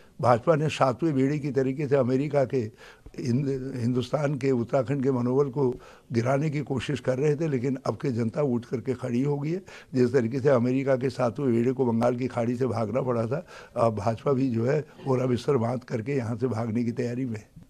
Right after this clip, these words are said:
देखिए, मैं सत्ता की राजनीति नहीं करता, मैं संघर्ष की राजनीति करता हूँ। और जो सेनापति, जो सैनिक होता है, उसको यदि ये कह दिया जाए कि ये मोर्चा तुम्हारे नेतृत्व में फतह होना है,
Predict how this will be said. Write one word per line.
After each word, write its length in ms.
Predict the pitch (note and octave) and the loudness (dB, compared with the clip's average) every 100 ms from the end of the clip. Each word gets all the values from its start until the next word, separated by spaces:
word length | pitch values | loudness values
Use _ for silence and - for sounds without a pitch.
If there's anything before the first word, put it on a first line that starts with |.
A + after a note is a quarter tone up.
| _ | _
देखिए, 220 | F3 G#3+ | 0 2
मैं 360 | G3 C#3+ E3 E3 | 2 0 -2 -4
सत्ता 580 | - - E3 A#2+ - D#3 | -10 -8 -8 -6 2 2
की 180 | F3+ D#3 | 2 0
राजनीति 540 | B2+ G#2+ A#2+ A2+ A2 | 0 0 -2 -2 -6
नहीं 140 | A#2 | -6
करता, 280 | - G#2+ A#2 | -8 -6 -4
मैं 120 | E3 | -2
संघर्ष 500 | A2+ D3+ C3 C3+ B2+ | 0 4 6 6 4
की 100 | - | -2
राजनीति 460 | B2+ - A#2 A#2+ A2+ | -4 -4 -4 -2 -2
करता 320 | A2+ A2 B2+ | -4 -6 -4
हूँ। 160 | A#2+ - - - - _ | -4 -6 -14 -20 -20 _
और 200 | - B2 - - - _ _ | -6 -6 -6 -14 -20 _ _
जो 260 | B2 B2+ A#2+ | -4 -2 -4
सेनापति, 800 | - C#3+ B2+ C#3+ F3 B2+ C3+ B2 - D#3 C#3+ - - | -2 2 2 2 -2 -2 -2 -4 -8 -10 -10 -12 -10
जो 160 | A#2+ B2 | -8 -8
सैनिक 400 | - C#3+ D#3+ D#3 | -2 0 2 0
होता 320 | B2 G2+ A#2 | -2 -4 -4
है, 200 | G#2+ - - - - - | -6 -6 -14 -20 -12 -4
उसको 360 | A#2 - E3 | -4 0 0
यदि 220 | C#3 C3+ C#3+ | 0 0 0
ये 200 | C#3 B2 | 0 0
कह 260 | B2 A#2 | 0 0
दिया 220 | C#3 C#3 | 4 2
जाए 300 | A#2+ B2 D3+ | 2 0 0
कि 380 | A2 - - - | -2 -8 -10 2
ये 60 | C3 | 4
मोर्चा 400 | B2 A#2+ A#2+ D3 | 4 2 2 0
तुम्हारे 380 | C#3 A#2 C3+ D#3+ | 2 2 2 2
नेतृत्व 440 | C#3+ - C3 C3 | 0 -2 -2 0
में 260 | A#2+ A#2+ A#2 - - | 0 0 -6 -14 -8
फतह 200 | A2 B2+ | -4 -2
होना 360 | G#2+ A2 B2 B2 | -2 0 -2 -2
है, 240 | G#2+ | -6